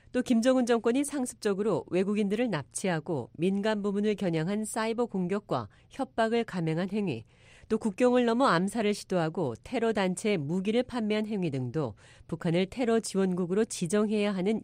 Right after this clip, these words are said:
이유라고 덧붙였습니다. 의원들은 이번 제백십오 대 의회에서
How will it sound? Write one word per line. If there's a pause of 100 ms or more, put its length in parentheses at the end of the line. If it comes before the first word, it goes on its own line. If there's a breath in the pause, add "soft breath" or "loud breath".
이유라고
덧붙였습니다. (880 loud breath)
의원들은
이번
제백십오
대
의회에서